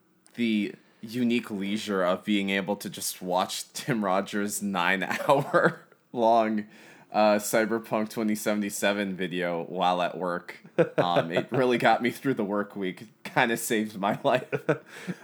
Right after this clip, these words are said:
Speaker 1: Uh, it, I mean, the, the week wasn't that bad, all
Speaker 2: Hmm.
Speaker 1: things considered, but, uh, by the end of it, I was ready to clock out.
Speaker 2: I get you.
Speaker 1: Um, and so I, I was actually able to get out early,
Speaker 2: So,
Speaker 1: so.
Speaker 2: s-,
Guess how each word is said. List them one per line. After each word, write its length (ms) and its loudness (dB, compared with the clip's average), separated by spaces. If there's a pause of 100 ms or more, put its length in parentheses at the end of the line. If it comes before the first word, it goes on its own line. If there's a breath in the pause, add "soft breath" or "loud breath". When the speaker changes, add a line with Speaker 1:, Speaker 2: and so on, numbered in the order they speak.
Speaker 1:
Uh, 520 4 (320)
it, 200 2 (380)
I 80 4
mean, 240 0
the, 140 0
the 160 -2
week 200 -4
wasn't 300 -6
that 240 -6
bad, 180 -12
all 120 -4
Speaker 2:
Hmm. 80 -2
Speaker 1:
things 240 -10
considered, 500 -16 (100)
but, 320 -16 (280 loud breath)
uh, 160 0
by 180 4
the 160 4
end 140 4
of 100 -4
it, 80 -2
I 140 -4
was 280 -10
ready 340 -8
to 100 -16
clock 340 -10
out. 240 -10
Speaker 2:
I 60 -4
get 320 -8
you. 60 -8
Speaker 1:
Um, 260 -12
and 200 -12
so 320 -10 (320 loud breath)
I, 200 -8
I 200 -4 (540)
was 160 -6
actually 340 -8
able 160 -10
to 80 -14
get 180 -10
out 220 -10
early, 340 -12
Speaker 2:
So, 220 0 (140)
Speaker 1:
so. 80 -18
Speaker 2:
s-, 280 -6